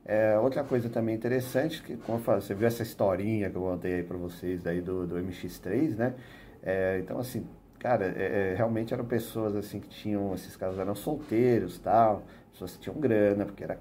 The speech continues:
caro, né? Infelizmente, aí a Mazda sa-, acabou saindo do Brasil, a Toyota permaneceu, né, graças a Deus, e trouxe outros modelos aí legal.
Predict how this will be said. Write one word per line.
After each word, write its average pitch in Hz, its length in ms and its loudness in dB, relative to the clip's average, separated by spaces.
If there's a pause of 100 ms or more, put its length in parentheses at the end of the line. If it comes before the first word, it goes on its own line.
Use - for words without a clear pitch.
caro, 110 520 -2 (340)
né? 110 220 0
Infelizmente, 113 640 -2
aí 104 80 6
a 104 80 6
Mazda 101 420 0
sa-, 98 200 -8
acabou 92 260 -6
saindo 92 300 -6
do 95 80 -10
Brasil, 117 540 0 (200)
a - 20 -20
Toyota 117 320 2
permaneceu, 123 720 -2
né, 107 160 -2
graças 92 540 -2
a 110 100 2
Deus, 107 300 0 (400)
e - 160 -8
trouxe 131 300 0
outros 123 240 -6
modelos 101 580 0
aí 101 100 4
legal. 98 340 -2